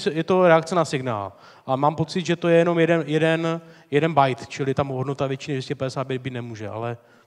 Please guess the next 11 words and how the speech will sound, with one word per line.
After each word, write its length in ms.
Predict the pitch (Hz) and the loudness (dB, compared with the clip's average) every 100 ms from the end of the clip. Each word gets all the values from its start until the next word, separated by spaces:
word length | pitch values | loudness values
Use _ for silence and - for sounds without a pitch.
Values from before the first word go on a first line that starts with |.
| _ | _
možná 260 | 113 104 113 | -14 -10 -10
se 120 | 127 | -10
pletu. 300 | 110 107 90 - - _ _ _ _ _ _ _ - | -12 -14 -18 -20 -20 _ _ _ _ _ _ _ -4
Eh, 280 | 127 117 110 - | -2 -2 -6 -12
tak 120 | 151 | 0
každopádně 440 | 202 226 220 208 | 4 6 8 8
tohle 280 | 208 202 208 | 6 6 6
je 60 | 196 | 4
synteticky, 400 | 190 180 202 165 143 | 0 2 0 -2 -2
synteticky 420 | 180 180 170 175 | 0 2 0 -2
špatně. 420 | - 139 139 92 | 0 -2 -2 -10